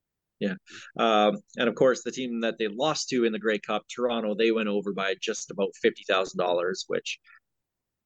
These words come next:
hey, whatever. If it gets you a Grey Cup, who gives a flying F? Like, that's,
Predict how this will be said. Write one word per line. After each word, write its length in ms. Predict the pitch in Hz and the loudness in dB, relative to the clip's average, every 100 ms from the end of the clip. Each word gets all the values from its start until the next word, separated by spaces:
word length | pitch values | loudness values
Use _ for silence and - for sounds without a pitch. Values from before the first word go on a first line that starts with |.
| _ _ _ - | _ _ _ 0
hey, 160 | 98 - | 0 0
whatever. 320 | 101 104 104 | 2 4 6
If 120 | 104 | 4
it 80 | 107 | 4
gets 160 | 127 107 | 2 2
you 80 | 107 | 0
a 20 | |
Grey 200 | 110 107 | 2 0
Cup, 260 | - 104 - | -2 -6 -4
who 140 | 113 101 _ - | -8 -10 _ -6
gives 160 | 98 | -4
a 80 | 95 | -4
flying 580 | - 101 95 87 92 92 _ - | -6 -4 -2 -2 -4 -8 _ -4
F? 220 | 90 - - _ _ _ _ - | -4 -4 -18 _ _ _ _ -4
Like, 140 | 95 - | -4 0
that's, 480 | 95 - - - | 0 0 -2 -4